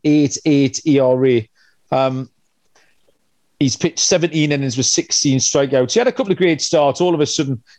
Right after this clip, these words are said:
he, th-, he then gave up three against Kansas City. But last time out was the issue. He gave up six earned runs, uh, on seven hits in just two innings, um, at Miami. So we'll have to see now. It's,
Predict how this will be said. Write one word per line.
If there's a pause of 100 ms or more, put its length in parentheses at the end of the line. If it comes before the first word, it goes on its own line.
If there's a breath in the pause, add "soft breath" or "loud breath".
he,
th-,
he
then
gave
up
three (240)
against
Kansas
City. (140 soft breath)
But
last
time
out
was
the
issue.
He
gave
up
six
earned
runs, (540 soft breath)
uh,
on
seven
hits
in
just
two
innings, (240 soft breath)
um, (120)
at
Miami. (240 soft breath)
So (880)
we'll
have
to
see
now.
It's,